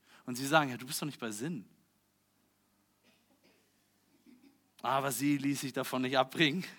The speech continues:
Sie blieb bei ihrer Aussage, dass es Petrus sei. Und in gewissem Maße machten sie sich sogar lustig über sie. Mit der Aussage, "Es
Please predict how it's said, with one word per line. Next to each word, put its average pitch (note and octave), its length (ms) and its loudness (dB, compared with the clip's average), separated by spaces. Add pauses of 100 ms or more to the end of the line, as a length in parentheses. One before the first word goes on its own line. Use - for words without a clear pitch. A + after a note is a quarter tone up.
(1080)
Sie G3+ 220 6
blieb G#3 360 8
bei F3 120 8
ihrer E3 240 12
Aussage, F3 420 8
dass E3+ 160 2
es E3 60 -6
Petrus D3 420 2
sei. C3 320 2 (2250)
Und C#3 140 -6
in C#3 60 -4
gewissem D3 380 0
Maße B2+ 520 0
machten C#3+ 440 4
sie C#3+ 120 -2
sich C3+ 160 -4
sogar C#3+ 340 2
lustig A#3 480 -2
über A2+ 220 -4
sie. - 280 -12 (320)
Mit F3+ 200 4
der C#3 80 0
Aussage, F#3 640 8 (280)
"Es F3+ 360 6